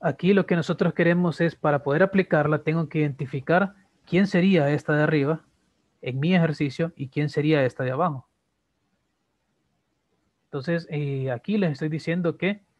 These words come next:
vamos a usar dos y cuatro. Ok, dos es esta y cuatro es esta. Aquí podemos ver de que en dos hay una implicación.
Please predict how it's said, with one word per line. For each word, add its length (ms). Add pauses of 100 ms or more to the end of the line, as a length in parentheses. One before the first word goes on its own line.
(280)
vamos 220
a 40
usar 320
dos 200
y 100
cuatro. 360 (600)
Ok, 100 (140)
dos 260
es 80
esta 380 (1700)
y 100
cuatro 380
es 80
esta. 260 (1400)
Aquí 240
podemos 340
ver 180
de 140
que 420
en 180
dos 400 (680)
hay 220
una 180
implicación. 680